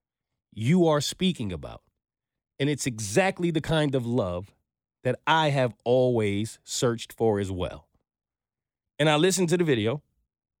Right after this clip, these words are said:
and I'll play a clip of it here so that y'all can understand exactly what I was trying to say.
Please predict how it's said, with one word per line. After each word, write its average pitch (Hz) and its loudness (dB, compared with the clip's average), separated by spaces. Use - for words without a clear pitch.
and 143 2
I'll 165 4
play 180 2
a 120 0
clip 175 0
of 165 0
it 175 2
here 120 -2
so 139 -4
that 131 0
y'all 147 4
can 135 2
understand 120 -2
exactly 113 -2
what 143 2
I 135 4
was 123 0
trying 107 -2
to 92 -4
say. - -10